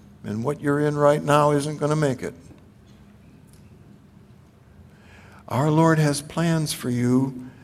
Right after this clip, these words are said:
to be changed from within into a body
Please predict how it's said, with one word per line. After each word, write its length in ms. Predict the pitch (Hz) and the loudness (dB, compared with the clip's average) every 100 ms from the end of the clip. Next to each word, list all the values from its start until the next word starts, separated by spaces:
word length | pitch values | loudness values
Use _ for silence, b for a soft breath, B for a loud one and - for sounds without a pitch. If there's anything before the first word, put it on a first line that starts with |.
| B - | B -10
to 100 | 127 | -2
be 160 | 127 | 0
changed 600 | 127 123 156 165 165 156 | 0 -2 0 0 0 -4
from 280 | - 156 147 | -2 0 2
within 680 | 147 143 160 143 104 98 104 B B B B - | 2 2 2 2 -2 -6 -14 B B B B -8
into 460 | 131 147 151 151 147 | -4 -2 -2 2 2
a 40 | |
body 600 | 104 139 135 143 143 147 | 4 4 4 2 -4 -8